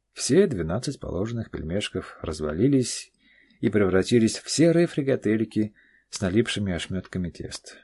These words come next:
Но как раз качество продуктов в те годы никакого значения не имело. Еда — двенадцать штук. Чего ещё тебе надо? Трапезничают здесь стоя,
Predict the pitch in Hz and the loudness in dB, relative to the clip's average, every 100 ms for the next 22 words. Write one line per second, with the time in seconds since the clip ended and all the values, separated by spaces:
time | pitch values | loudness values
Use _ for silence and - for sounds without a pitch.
0 | _ _ _ _ 104 160 185 165 175 170 | _ _ _ _ 0 2 2 4 4 2
1 | - 131 - 143 135 135 135 135 131 - | -2 -4 -2 -2 2 2 2 0 -2 0
2 | 135 123 123 139 151 143 127 131 117 104 | -2 -2 -2 -2 -2 -4 0 0 2 0
3 | 104 95 95 90 85 82 76 - - - | -4 -4 -6 -4 -4 -6 -8 -10 -14 -16
4 | _ _ _ _ 95 127 185 202 180 165 | _ _ _ _ 2 4 6 4 2 -4
5 | _ _ _ - 87 95 90 143 151 - | _ _ _ -6 2 4 2 -2 -6 -8
6 | 175 170 _ _ _ _ _ - - 113 | -10 -10 _ _ _ _ _ -8 -2 2
7 | 123 131 180 - 85 78 - - - _ | 4 2 0 -4 -4 -6 -8 -12 -16 _
8 | _ _ _ _ _ _ _ _ _ _ | _ _ _ _ _ _ _ _ _ _
9 | 160 185 185 196 175 165 165 139 107 98 | 0 2 6 6 6 4 4 4 4 2
10 | 95 - 156 151 123 | 2 -2 0 2 0